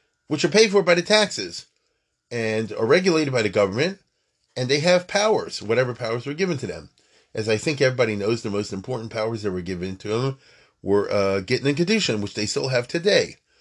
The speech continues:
So basically, for now, it's, we're in the year twenty twenty-two. We're talking about one hundred years now of something that never existed before in Israel, which, I mean, till, since ancient times, and that is, for the last hundred years or so, I'm talking about from a legal, secular point of view,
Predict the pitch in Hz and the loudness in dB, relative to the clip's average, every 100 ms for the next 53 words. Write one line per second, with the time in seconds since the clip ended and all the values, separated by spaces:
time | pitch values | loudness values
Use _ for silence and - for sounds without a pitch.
0 | _ _ _ - 117 165 196 160 131 135 | _ _ _ -8 -2 0 0 -2 -4 -4
1 | 131 117 117 - 151 170 151 123 110 120 | -4 -4 -4 -4 2 2 2 -4 -14 -6
2 | 131 135 127 131 - 139 127 131 120 - | -4 -2 -2 -4 -2 -4 -2 -4 -4 -2
3 | 156 165 _ _ _ - 175 185 135 135 | -2 -4 _ _ _ -6 0 2 2 2
4 | 147 147 156 160 139 107 87 87 _ _ | 0 -2 -4 -4 -4 -4 -6 -8 _ _
5 | _ _ _ _ 90 - 127 135 113 110 | _ _ _ _ -8 -2 -2 0 2 2
6 | 107 139 196 190 147 131 147 151 202 160 | 2 0 0 0 0 0 2 4 4 4
7 | 113 127 - _ _ _ _ - 123 120 | 2 0 -4 _ _ _ _ -12 -8 -4
8 | 131 123 123 104 92 92 113 101 131 175 | -2 -2 -4 -4 -6 -8 -10 -4 -4 -2
9 | 110 - 87 107 - - _ _ 104 113 | -4 -6 -10 -10 -12 -18 _ _ -10 -4
10 | 143 156 113 127 151 - - _ - 110 | 0 0 0 -2 -4 -10 -20 _ -6 -2
11 | 147 151 151 151 127 110 110 110 104 101 | 0 0 -2 -4 -4 -4 -4 -6 -6 -4
12 | 110 143 - 165 175 196 160 127 135 135 | -2 -2 -6 -8 -2 0 0 -2 -4 -4
13 | 202 185 147 - 156 - 123 123 139 147 | -4 -4 -4 -2 -2 -4 -8 -6 -6 -4
14 | 165 139 139 | -2 0 0